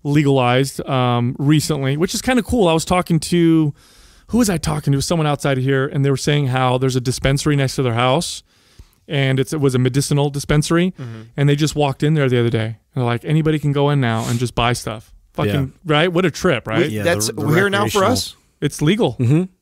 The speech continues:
Speaker 2: Oh,
Speaker 1: Recreational illegal.
Speaker 3: It's
Speaker 2: so, so
Speaker 3: recreational.
Speaker 2: that, so now that the dispensaries have made that move the other direction, then
Speaker 1: Uh, I'm, I would assume all
Speaker 2: we should
Speaker 1: of
Speaker 2: go
Speaker 1: them
Speaker 2: down
Speaker 1: did,
Speaker 2: to
Speaker 1: but
Speaker 2: one. We're right here. I mean,
Speaker 1: I
Speaker 2: we're
Speaker 1: would assume all of them did,
Speaker 2: I
Speaker 1: but
Speaker 2: haven't
Speaker 1: I
Speaker 2: even
Speaker 1: don't
Speaker 2: been.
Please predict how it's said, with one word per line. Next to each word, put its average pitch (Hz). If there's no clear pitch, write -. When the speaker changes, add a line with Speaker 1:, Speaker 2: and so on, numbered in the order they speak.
Speaker 2:
Oh, 156
Speaker 1:
Recreational 175
illegal. 165
Speaker 3:
It's 127
Speaker 2:
so, 170
so -
Speaker 3:
recreational. 160
Speaker 2:
that, 147
so -
now 143
that 143
the 131
dispensaries 135
have 131
made 131
that 127
move 131
the 131
other 127
direction, 123
then 175
Speaker 1:
Uh, 175
I'm, 151
I 160
would 156
assume 165
all 147
Speaker 2:
we 170
should 180
Speaker 1:
of 160
Speaker 2:
go 147
Speaker 1:
them 147
Speaker 2:
down 214
Speaker 1:
did, 214
Speaker 2:
to 185
Speaker 1:
but 131
Speaker 2:
one. 101
We're 131
right 170
here. 185
I 113
mean, 123
Speaker 1:
I 151
Speaker 2:
we're 170
Speaker 1:
would 185
assume 185
all 170
of 170
them 151
did, 143
Speaker 2:
I 135
Speaker 1:
but 135
Speaker 2:
haven't 165
Speaker 1:
I 170
Speaker 2:
even 147
Speaker 1:
don't 139
Speaker 2:
been. 139